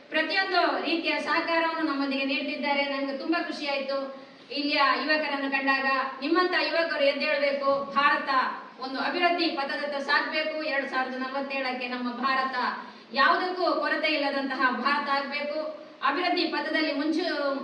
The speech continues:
ಮೇಲ್ನೋ-, ಮೇಲ್ಮಟ್ಟಕ್ಕೆ ಏರ್ಬೇಕು ಅನ್ನುವಂತ ಕನಸನ್ನು ಹೊತ್ತಿರುವಂತಹ ನಿಮ್ಮ ಪುಟ್-, ಆ, ಯುವಕರನ್ನು ನಾನು ಈ ಸಂದರ್ಭದಲ್ಲಿ ಹೃತ್ಪೂರ್ವಕವಾಗಿ ಸ್ವಾಗತಿಸ್ತೇನೆ.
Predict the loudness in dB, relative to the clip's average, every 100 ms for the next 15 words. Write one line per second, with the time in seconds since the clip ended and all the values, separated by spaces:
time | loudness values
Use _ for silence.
0 | -6 -6 2 2 4 2 0 0 0 0
1 | 0 0 0 0 2 2 2 2 0 0
2 | -2 -2 -2 -2 -4 -4 -6 -6 -6 -6
3 | -4 -4 -4 -4 -4 -2 -2 -2 -2 -2
4 | -8 -14 -12 -10 -8 -6 -4 -2 -2 -2
5 | 2 4 4 2 2 0 0 0 -4 -4
6 | -4 -2 -2 0 -2 -2 -4 -4 -2 -4
7 | -4 -6 -6 -6 -4 -4 -6 -8 -10 -10